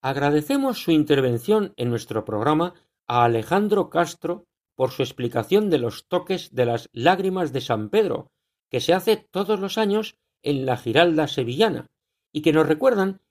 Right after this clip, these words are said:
el cariño de San Pedro hacia Jesucristo después de haberle negado. Un ejemplo para nosotros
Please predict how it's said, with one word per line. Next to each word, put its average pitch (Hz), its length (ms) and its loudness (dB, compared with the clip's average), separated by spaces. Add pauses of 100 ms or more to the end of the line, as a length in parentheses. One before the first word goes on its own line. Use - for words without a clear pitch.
(160)
el 135 180 -2
cariño 233 580 0
de 131 140 -4
San 117 300 -2
Pedro 180 420 0
hacia 123 300 -2
Jesucristo 151 920 -4 (400)
después 151 680 -2
de 117 120 -2
haberle 127 560 2
negado. 101 560 -4 (720)
Un 180 120 2
ejemplo 202 540 2
para 131 220 2
nosotros 123 580 -2